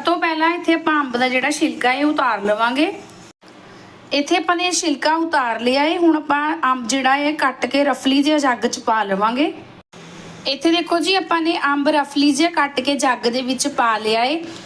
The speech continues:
ਤੇ ਇਹਦੇ ਵਿੱਚ ਹੁਣ ਆਪਾਂ ਦੇਖ ਕੇ ਖੰਡ ਪਾ ਲਾਂਗੇ। ਆਪਾਂ ਤਿੰਨ ਕੁ ਗਲਾਸ ਦੇ ਏੜ ਗੇੜ ਬਣਾਉਣਾ ਹੈ ਜੀ। ਆਪਾਂ ਤਿੰਨ ਕੁ ਚਮਚ ਦੇ ਗੇੜ ਜਿਹੜੀ ਹੈ ਖੰਡ ਪਾ ਲਵਾਂਗੇ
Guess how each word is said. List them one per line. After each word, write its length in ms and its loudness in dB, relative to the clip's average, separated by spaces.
ਤੇ 60 2
ਇਹਦੇ 320 0
ਵਿੱਚ 180 0
ਹੁਣ 180 4
ਆਪਾਂ 360 2
ਦੇਖ 300 0
ਕੇ 140 0
ਖੰਡ 300 0
ਪਾ 240 0
ਲਾਂਗੇ। 280 2
ਆਪਾਂ 180 -2
ਤਿੰਨ 280 2
ਕੁ 120 0
ਗਲਾਸ 300 2
ਦੇ 140 0
ਏੜ 140 0
ਗੇੜ 220 2
ਬਣਾਉਣਾ 400 2
ਹੈ 100 0
ਜੀ। 220 2
ਆਪਾਂ 300 0
ਤਿੰਨ 300 2
ਕੁ 80 0
ਚਮਚ 380 0
ਦੇ 160 2
ਗੇੜ 260 2
ਜਿਹੜੀ 240 0
ਹੈ 60 2
ਖੰਡ 320 0
ਪਾ 280 0
ਲਵਾਂਗੇ 460 0